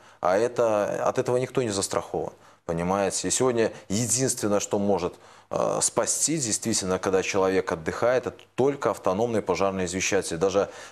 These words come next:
в Рогачеве, в Рогачевском районе лет шесть назад выезжал, э, на гибель мужчины, днем случился, э, этот случай. Мужчина пришел с работы, через дорогу работал,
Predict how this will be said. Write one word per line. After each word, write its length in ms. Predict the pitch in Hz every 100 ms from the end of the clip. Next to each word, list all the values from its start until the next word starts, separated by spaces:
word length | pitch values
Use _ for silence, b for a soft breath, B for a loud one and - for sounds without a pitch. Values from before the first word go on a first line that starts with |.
| B
в 60 |
Рогачеве, 580 | 98 101 110 - 147 135
в 140 | 90
Рогачевском 560 | 101 107 107 113 - 110
районе 460 | 113 139 151 131 - B B
лет 180 | 101 107
шесть 300 | - 113 -
назад 340 | 98 101 92
выезжал, 580 | 87 92 90 95 92 - B B B
э, 40 | 69 73 67 - 73 78 73
на 140 | 85 98
гибель 260 | 98 95
мужчины, 600 | 92 98 - 160 147 123 - B B
днем 500 | - 82 107 143 143
случился, 640 | - 127 127 117 104 - 95
э, 840 | 95 92 87 76 73 73 69 -
этот 200 | - 92
случай. 540 | - 98 87 87 85 B B B
Мужчина 360 | 95 - 107
пришел 320 | 98 95 110
с 120 | 98 117
работы, 420 | 131 170 - - - -
через 260 | - 123
дорогу 400 | 117 123 120 113
работал, 500 | 110 107 107 104 98